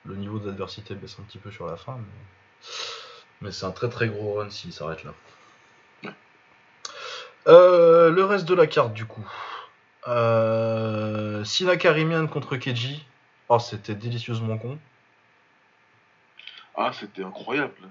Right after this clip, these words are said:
Speaker 2: <laughs>
Speaker 1: Alors, euh, il va au tapis deux fois, Karimian. Euh, bah, Keji qui le finisse pas, je trouve que c'est un peu faute professionnelle.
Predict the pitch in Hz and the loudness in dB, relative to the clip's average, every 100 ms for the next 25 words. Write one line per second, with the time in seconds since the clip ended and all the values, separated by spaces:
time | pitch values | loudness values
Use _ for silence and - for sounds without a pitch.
0 | _ - - - - - 123 - 127 - | _ -12 -12 -12 -20 -20 -20 -18 -20 -20
1 | _ - 127 131 131 135 135 139 151 170 | _ 2 4 6 6 4 2 0 -2 -2
2 | 165 156 170 165 196 196 156 151 156 175 | -6 -6 -6 0 0 2 -2 -4 -4 -2
3 | 185 160 120 127 131 - 139 156 151 131 | -2 -4 0 0 0 -4 -4 -2 -4 -4
4 | 117 135 120 - 139 117 - 117 117 113 | -6 -6 -6 -2 -4 -4 -12 -6 -6 -8
5 | 113 117 113 110 110 117 117 135 | -12 -10 -10 -10 -8 -6 -6 -8